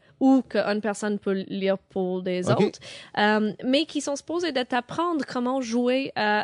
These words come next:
Speaker 1: Appel de Cthulhu sans forcément se
Speaker 2: Lire les
Speaker 1: taper le
Speaker 2: règles.
Speaker 1: livre
Speaker 2: Ah,
Speaker 1: de
Speaker 2: ouais,
Speaker 1: règles.
Speaker 2: ok.
Speaker 1: Alors, euh, en fait, dans le starter box de, euh, Appel de Cthulhu, euh, mais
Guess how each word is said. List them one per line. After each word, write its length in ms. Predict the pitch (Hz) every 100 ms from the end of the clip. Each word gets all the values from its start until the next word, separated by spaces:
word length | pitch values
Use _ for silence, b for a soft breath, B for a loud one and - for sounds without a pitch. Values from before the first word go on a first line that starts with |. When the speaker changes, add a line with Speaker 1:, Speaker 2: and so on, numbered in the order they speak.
| 208
Speaker 1:
Appel 220 | 214 233
de 80 | 208
Cthulhu 540 | - - 247 277 302
sans 680 | 320 - 240 247 247 233 202
forcément 720 | - 233 226 226 226 226 220 202
se 160 | - 120
Speaker 2:
Lire 160 | -
les 80 | 139
Speaker 1:
taper 180 | 220 -
le 80 | 202
Speaker 2:
règles. 140 | 208
Speaker 1:
livre 180 | 208 202
Speaker 2:
Ah, 220 | 135 156
Speaker 1:
de 160 | 151 123
Speaker 2:
ouais, 80 | 120
Speaker 1:
règles. 180 | 104 110
Speaker 2:
ok. 520 | 104 156 - - 208 226
Speaker 1:
Alors, 360 | 214 208 214 349 359
euh, 580 | 208 202 202 202 202 202 - - 180
en 120 | 233
fait, 320 | 330 320 208
dans 200 | 247 302
le 140 | 277
starter 380 | 226 - 226 247
box 480 | 226 240 - - -
de, 80 | 208
euh, 360 | 208 202 202 - -
Appel 480 | 208 - 196 214 208
de 60 |
Cthulhu, 560 | 190 - 226 233 233 226
euh, 180 | 185 208
mais 200 | 202